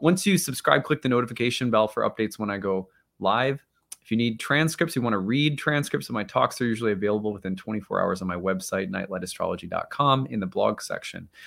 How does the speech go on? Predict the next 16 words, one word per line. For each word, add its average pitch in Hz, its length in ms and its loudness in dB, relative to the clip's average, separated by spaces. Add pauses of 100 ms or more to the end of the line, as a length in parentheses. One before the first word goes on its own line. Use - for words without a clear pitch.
(480)
Don't 165 100 6
forget 170 380 8
that 151 100 6
my 151 80 6
new 160 140 6
class, 196 320 8
Ancient 160 240 4
Astrology 160 400 6
for 165 120 -4
the 131 60 0
Modern 123 300 2
Mystic, 160 320 2
starts - 280 4
on 110 140 4
June 104 220 -2
fifth. 175 400 8